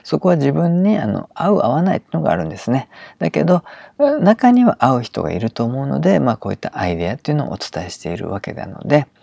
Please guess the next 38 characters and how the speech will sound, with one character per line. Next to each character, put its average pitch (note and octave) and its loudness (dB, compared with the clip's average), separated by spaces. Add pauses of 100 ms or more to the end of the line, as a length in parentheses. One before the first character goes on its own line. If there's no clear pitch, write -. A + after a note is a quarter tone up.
(280)
ま F#3 2
あ、 D#3 0
そ - -4
こ F3+ 2
を、 F3 2
あ - 0
の、 A#2 -2
取 A2+ 0
り - -20
違 - -2
え D3+ 2
な E3 2
い - -2
よ E2 -4
う - -6
に C#2 -6
ね、 C3 -4
し - -18
て A2 0
も G#2+ 0
ら G#2+ -2
う A#2 -8
と G#2 0
嬉 G#2 -4
し - -6
い A2 2
な F#2+ -2
と - -10
思 D#2+ -6
い - -6
ま F#2+ -6
す - -10
ね。 G2 -2 (400)
あ A2+ -6
く B2+ -4
ま C3 -4
で E3+ 0
も G#3 4